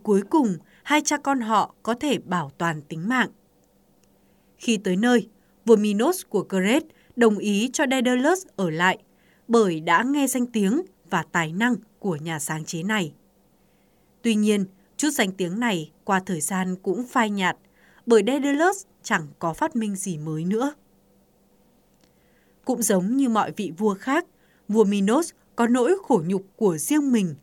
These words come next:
không thể nói ra. Rất nhiều năm về trước, cha ông đã tuyên bố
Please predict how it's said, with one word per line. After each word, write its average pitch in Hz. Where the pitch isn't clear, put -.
không 208
thể 180
nói 143
ra. 220
Rất 269
nhiều 180
năm 185
về 175
trước, 311
cha 277
ông 214
đã 196
tuyên 220
bố 196